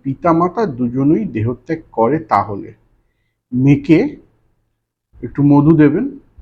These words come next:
দিয়ে দুপুর বারোটার সময় চেষ্টা করবেন এটা কাককে খাওয়ানোর। দেখবেন আপনার পিতৃ ও মাতৃকুল থেকে আশীর্বাদ আসবে, কিন্তু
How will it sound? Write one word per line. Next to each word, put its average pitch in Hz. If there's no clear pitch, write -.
দিয়ে 123
দুপুর 147
বারোটার 143
সময় 170
চেষ্টা 131
করবেন 170
এটা -
কাককে -
খাওয়ানোর। 95
দেখবেন 131
আপনার -
পিতৃ -
ও -
মাতৃকুল 139
থেকে 156
আশীর্বাদ 139
আসবে, -
কিন্তু 117